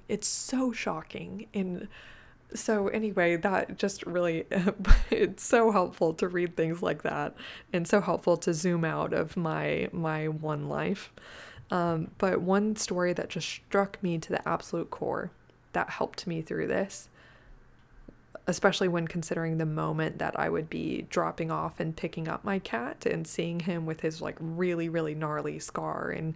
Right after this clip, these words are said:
him being almost, like, half shaven off of his hair and just looking really pitiful. <laughs> Um, I was so nervous for that moment.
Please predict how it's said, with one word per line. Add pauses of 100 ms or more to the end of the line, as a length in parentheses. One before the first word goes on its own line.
(240)
him
being
almost,
like,
half
shaven (280)
off
of
his
hair
and
just
looking
really (180)
pitiful.
<laughs> (640)
Um, (680)
I
was
so
nervous
for
that
moment.